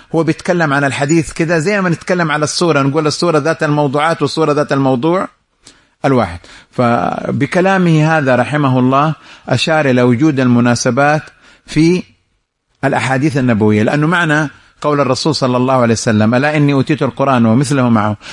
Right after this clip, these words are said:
أن كل ما جاز في القرآن جاز في الحديث إلا ما استثناه الدليل. فمثلًا القرآن استثناه الدليل أنه واقع به التحدي، لم يقع التحدي بحديث الرسول.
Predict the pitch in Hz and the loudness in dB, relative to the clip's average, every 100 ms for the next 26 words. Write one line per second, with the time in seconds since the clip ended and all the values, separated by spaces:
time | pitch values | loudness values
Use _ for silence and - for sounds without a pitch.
0 | - 135 143 - 233 202 180 160 185 175 | -4 -2 -2 -2 0 0 0 0 0 0
1 | 151 135 139 151 160 170 156 160 170 156 | -2 -2 -2 -2 -2 0 0 0 0 0
2 | 180 208 - _ _ _ _ _ - 139 | -2 -2 -8 _ _ _ _ _ -4 -2
3 | 143 151 160 - 208 190 170 - 147 170 | 0 -2 -2 -2 -2 0 -2 -4 -4 -2
4 | 175 175 196 226 _ _ _ _ _ _ | 0 0 0 -4 _ _ _ _ _ _
5 | - 139 127 113 92 - _ _ _ - | -6 -2 0 0 -2 -8 _ _ _ -6
6 | 147 147 160 156 147 - 147 156 160 143 | -4 -2 -2 0 -2 -2 -2 0 0 -2
7 | - 139 156 156 143 123 135 151 156 - | -4 -4 -2 0 0 0 0 0 -2 -6
8 | - - 135 139 151 156 139 123 139 139 | -20 -6 -2 0 0 -2 -4 -2 0 0
9 | 135 117 127 104 110 147 156 - 131 - | -2 -4 -4 -2 0 0 -2 -4 -6 -4
10 | 120 139 127 117 123 127 123 117 113 101 | -4 -2 -2 0 -2 -2 0 -2 -2 -4